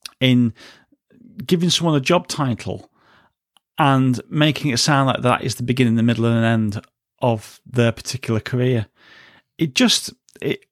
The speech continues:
I, I found that it, it, if it didn't inspire me as an employer, then it wouldn't inspire people who are, who have got no idea about it whatsoever. So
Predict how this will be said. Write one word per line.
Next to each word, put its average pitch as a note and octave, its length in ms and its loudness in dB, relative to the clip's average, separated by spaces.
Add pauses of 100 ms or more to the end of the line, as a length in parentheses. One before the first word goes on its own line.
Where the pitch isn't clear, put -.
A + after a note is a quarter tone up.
(380)
I, - 380 -4
I F#3 180 2
found D#3+ 440 0
that C3+ 180 -2
it, - 220 -12
it, - 160 -10 (400)
if D#3+ 100 -4
it E3 140 -6
didn't A3+ 280 2
inspire E3 520 0
me C#3+ 520 0 (840)
as C3 360 0
an C3+ 140 0
employer, C#3+ 520 0
then A#2+ 360 2
it F2+ 160 -14
wouldn't A3 440 -4
inspire C#3 560 -2
people - 580 -2
who B2 140 4
are, A#2+ 220 2
who C3+ 120 0
have A#2 100 0
got - 180 -4
no C#3+ 360 2
idea B2+ 380 2
about C#3 340 -2
it - 80 -6
whatsoever. B2 600 0 (1400)
So F3+ 460 2